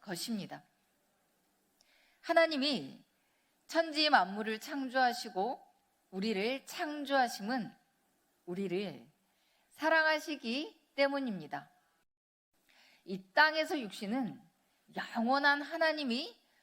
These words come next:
우리 주 그리스도로 말미암아 주신 소망을 이루어야 합니다. 소망은 행하는 만큼만 이루어지는 것입니다. 가령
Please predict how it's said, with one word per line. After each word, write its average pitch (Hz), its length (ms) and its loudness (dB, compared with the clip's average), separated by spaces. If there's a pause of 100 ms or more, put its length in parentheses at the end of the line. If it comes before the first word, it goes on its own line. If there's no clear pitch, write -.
(100)
우리 196 280 -2
주 202 280 -4
그리스도로 262 600 0
말미암아 202 760 4
주신 214 520 -6 (560)
소망을 330 840 2 (600)
이루어야 240 580 2
합니다. 151 400 -12 (1600)
소망은 277 760 2 (260)
행하는 277 600 0
만큼만 220 1120 -2 (720)
이루어지는 214 640 0
것입니다. 143 540 -8 (1900)
가령 190 460 -2